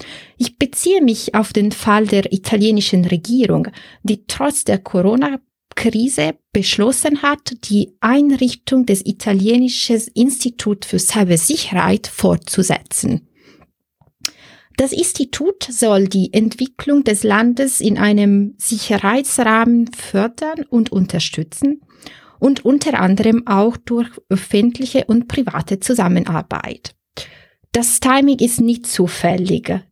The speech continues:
Die Verbindung zwischen Krankenhäusern und Cybersicherheit wird immer deutlicher. Hier in Deutschland kennen schon viele, äh, den Ransomware-Vorfall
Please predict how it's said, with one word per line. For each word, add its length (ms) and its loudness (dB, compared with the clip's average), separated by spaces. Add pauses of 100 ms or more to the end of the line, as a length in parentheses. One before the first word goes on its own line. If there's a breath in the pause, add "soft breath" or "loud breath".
Die 100 2
Verbindung 680 0
zwischen 500 -4
Krankenhäusern 960 0
und 280 -8
Cybersicherheit 1300 0
wird 260 0
immer 260 2
deutlicher. 640 -2 (480 loud breath)
Hier 180 4
in 180 0
Deutschland 560 2
kennen 380 2
schon 300 2
viele, 760 0
äh, 180 0
den 300 2
Ransomware-Vorfall 1300 0